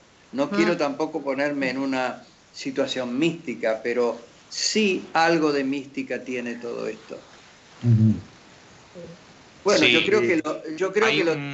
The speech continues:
Speaker 1: tiene.
Speaker 3: Sí. ¿Quién hablaba? ¿Pablo?
Speaker 4: No, seguí, seguí, Oscar.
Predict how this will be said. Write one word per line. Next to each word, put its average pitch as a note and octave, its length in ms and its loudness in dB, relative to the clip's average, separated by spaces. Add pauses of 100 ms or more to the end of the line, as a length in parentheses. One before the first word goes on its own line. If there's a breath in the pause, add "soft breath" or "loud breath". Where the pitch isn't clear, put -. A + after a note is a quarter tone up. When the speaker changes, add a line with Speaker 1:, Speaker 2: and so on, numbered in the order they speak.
Speaker 1:
tiene. A2+ 600 -6 (4000)
Speaker 3:
Sí. C3 200 -4 (1000)
¿Quién C#3 160 -4
hablaba? A#2+ 360 0
¿Pablo? C3+ 300 0
Speaker 4:
No, D3+ 140 0
seguí, D#3+ 340 -2
seguí, D3+ 260 -4
Oscar. C#3+ 360 -8